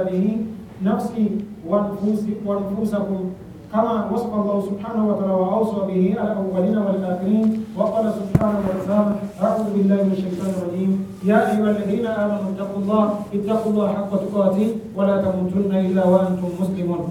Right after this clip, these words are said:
عباد الله، ولقد أرسل الله سبحانه وتعالى إلينا نبينا محمدا صلى الله عليه وسلم ليكون دليلنا ومرشدنا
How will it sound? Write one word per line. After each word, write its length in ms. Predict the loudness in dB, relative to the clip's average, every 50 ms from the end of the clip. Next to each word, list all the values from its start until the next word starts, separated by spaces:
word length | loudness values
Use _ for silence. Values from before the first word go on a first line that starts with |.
| -6 -6 -8 -10 -8 -6
عباد 260 | -2 0 2 2 2 0 0
الله، 220 | -2 -2 -2 -2 -4 -4 -8 -10 -12 -14 -16 -16 -18 -20 -20 -16 -4
ولقد 340 | 0 0 2 2 2 2 2 2 2 2
أرسل 280 | 4 4 4 4 4 2 2
الله 200 | 2 4 4 4 4 4 2
سبحانه 380 | 0 -4 -4 -4 -2 -2 0 0 0 0
وتعالى 400 | 0 0 0 0 0 0 2 2 0 0 0
إلينا 260 | 0 0 0 2 2 2 2
نبينا 360 | 2 2 2 0 2 2 2 2 0 0
محمدا 400 | -2 -2 0 0 2 2 2 0 0 -2 -2
صلى 180 | -4 -4 -4 -2 -2
الله 200 | 0 2 2 4 4 2
عليه 160 | 0 -2 -2 -4
وسلم 380 | -4 -4 -2 0 0 2 2 2 0 0 -4 -6 -8 -10 -4 -2
ليكون 600 | 0 2 4 4 4 4 2 2 2 2 2 2 0 2 2
دليلنا 540 | 2 4 4 4 4 4 2 2 2 2 2 2 2 0 -2 -4 -10 -14 -12 -2 0
ومرشدنا 880 | 2 2 2 2 2 0 0 0 0 0 2 2 2 2 2 2 0